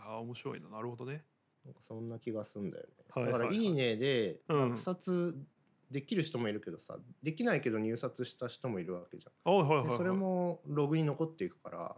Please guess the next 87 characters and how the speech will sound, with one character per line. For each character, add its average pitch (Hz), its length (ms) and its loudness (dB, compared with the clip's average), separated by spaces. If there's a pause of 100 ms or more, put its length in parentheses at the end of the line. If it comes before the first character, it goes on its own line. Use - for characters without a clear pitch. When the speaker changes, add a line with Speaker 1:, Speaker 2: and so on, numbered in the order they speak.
Speaker 1:
あ 156 180 4
あ、 139 40 2
そ 185 160 4
う 151 40 4
な 113 100 -2
ん - 60 -12
だ。 - 240 -12
Speaker 2:
ま 143 80 -8
あ、 - 40 -6
な 139 100 -4
ん 131 60 -8
か - 280 -12
あ 131 60 -2
る 156 140 -2
種 123 120 -4
チ - 140 -12
キ 143 80 -2
ン 135 80 2
レ 135 140 2
ー 131 40 0
ス 135 60 -10
的 123 240 -4
な、 120 120 -4
な 98 80 -8
ん - 40 -12
か、 - 80 -18 (340)
落 233 120 8
と - 80 6
せ - 100 4
な - 140 8
か - 80 4
っ - 100 -8
た - 100 4
け - 140 -4
ど。 113 80 -2
Speaker 1:
<laughs> - 80 -14 (1080)
へ 156 460 6
え。 - 0 -
Speaker 2:
落 156 100 6
と - 20 6
せ 165 60 6
な 151 60 4
か 151 100 6
っ 143 80 -6
た 143 100 2
け 151 80 4
ど 147 80 6
い 131 100 6
い 131 40 6
ね 117 120 4
を 98 80 0
し - 100 -8
て 107 100 -2
る 110 100 -2
よ 87 160 -2
み - 60 -18
た - 140 -16
い - 20 -18
な - 80 -18 (1080)
感 139 160 2
じ - 60 -14
と - 40 -18
か。 - 60 -16
Speaker 1:
あ、 - 20 -12
そ 175 80 8
れ、 180 140 6
そ 180 100 6
の 208 120 8
人 - 140 4
が 147 80 8
い 139 120 6
く - 120 4
ら 165 100 8
で 131 100 8
入 127 80 6
れ 127 100 8
た 135 120 6
み 123 100 4
た 120 60 4
い 110 40 2
な 107 40 0
の 113 80 -2
も 113 60 2
残 117 200 2
る 117 120 0
ん - 40 -8
だ。 - 180 -14